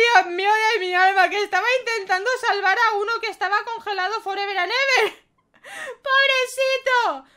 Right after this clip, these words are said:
Bueno, por lo menos no es mala persona, ¿no? <laughs> Me ha hecho mucha gracia, ¿eh? La verdad es que no, no me esperaba nada, para nada esto. Pero a ver,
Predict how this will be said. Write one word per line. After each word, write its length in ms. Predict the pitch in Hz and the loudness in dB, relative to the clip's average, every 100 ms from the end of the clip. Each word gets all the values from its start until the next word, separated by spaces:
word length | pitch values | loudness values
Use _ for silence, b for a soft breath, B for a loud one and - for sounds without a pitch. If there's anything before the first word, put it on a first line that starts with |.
| b | b
Bueno, 200 | 370 427 494 | -4 0 0
por 140 | 415 370 | -2 0
lo 160 | 359 | -2
menos 200 | 370 415 480 | -2 -4 -4
no 60 | 508 | -4
es 240 | 494 466 | -2 -2
mala 140 | 392 | 0
persona, 600 | 339 339 370 453 480 370 339 | 0 0 -2 -4 -2 -2 -2
¿no? 100 | - | -4
<laughs> 1000 | - - 480 370 - - 311 - _ - | -6 -10 -8 -8 -10 -16 -16 -16 _ -16
Me 60 | |
ha 560 | 539 640 605 - 539 494 | -14 -12 -12 -6 0 0
hecho 120 | 494 539 539 | 2 0 2
mucha 320 | 539 494 381 359 | 0 2 2 2
gracia, 680 | 427 403 359 320 285 285 | 0 -2 -4 -2 0 0
¿eh? 200 | 339 440 B 494 392 311 | 0 -4 B -20 -20 -10
La 140 | 381 339 | -2 -2
verdad 520 | 320 330 320 359 349 | -2 -4 0 0 0
es 120 | 349 | -6
que 120 | 403 415 | -6 -4
no, 140 | 370 | -4
no 120 | 381 | -6
me 80 | 415 | -6
esperaba 480 | 403 403 392 381 403 | -6 -6 -4 -2 -2
nada, 720 | 381 392 359 339 294 269 262 | -4 -4 -4 -4 -6 -8 -10
para 200 | 302 311 | -10 -10
nada 320 | 339 349 339 | -6 -4 -4
esto. 500 | 320 302 - 254 208 b b _ | -6 -10 -12 -12 -12 b b _
Pero 160 | 285 285 | -12 -8
a 260 | 285 311 | -6 -6
ver, 380 | 302 220 180 | -6 -8 -10